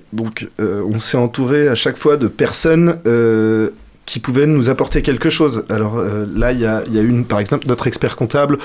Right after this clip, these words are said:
ou même, euh, notre, euh, notre avocat, euh, ils viennent, nous, ça, on leur a dit directement, « Bah, on vous choisira en tant que client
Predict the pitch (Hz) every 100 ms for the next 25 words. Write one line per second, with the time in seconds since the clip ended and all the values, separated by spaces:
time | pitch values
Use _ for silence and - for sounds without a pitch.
0 | - - 147 139 143 139 120 113 120 113
1 | - 117 117 113 107 113 113 156 156 -
2 | - - 117 - 120 107 135 170 170 104
3 | 143 151 160 135 104 - 127 135 120 127
4 | 131 120 139 143 127 107 - 104 - 131
5 | 139 131 123 113 120 151 120 131 127 131
6 | 110 120 117 - 120 139